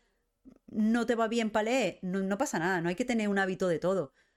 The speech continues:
Lee cuando te apetezca, leer tiene que ser un hobby. Si te, yo, personalmente, mis hábitos de lectura,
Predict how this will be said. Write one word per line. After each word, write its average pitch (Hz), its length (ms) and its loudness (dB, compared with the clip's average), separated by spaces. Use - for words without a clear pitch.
Lee 175 260 2
cuando 247 180 0
te 220 60 0
apetezca, 196 420 -2
leer 170 160 0
tiene 214 200 -2
que 202 100 0
ser 202 180 -2
un 180 80 -2
hobby. 226 400 -2
Si - 160 -2
te, 190 340 0
yo, 220 500 0
personalmente, 247 920 0
mis 220 340 2
hábitos 233 280 2
de 247 100 0
lectura, 262 500 0